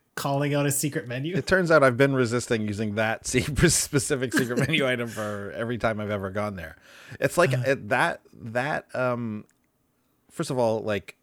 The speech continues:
Speaker 2: that's too much beef on a burger.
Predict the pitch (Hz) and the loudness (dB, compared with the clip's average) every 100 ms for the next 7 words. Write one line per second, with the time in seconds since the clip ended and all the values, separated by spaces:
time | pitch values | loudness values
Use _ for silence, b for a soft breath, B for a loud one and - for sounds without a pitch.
0 | _ 87 95 123 127 - 127 117 - 71 | _ -18 -4 -4 -2 -2 -2 -2 -6 -10
1 | 101 - b b b b _ 95 95 82 | -10 -16 b b b b _ -6 -4 -6
2 | - 78 104 | -6 -8 -10